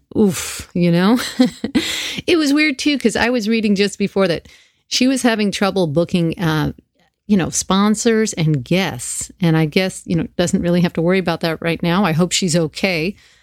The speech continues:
Uh, I don't know if Portia has it, but I'm sure she'll get excellent care,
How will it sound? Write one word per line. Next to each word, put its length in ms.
Uh, 40
I 180
don't 140
know 120
if 140
Portia 380
has 380
it, 260
but 120
I'm 140
sure 260
she'll 200
get 320
excellent 480
care, 400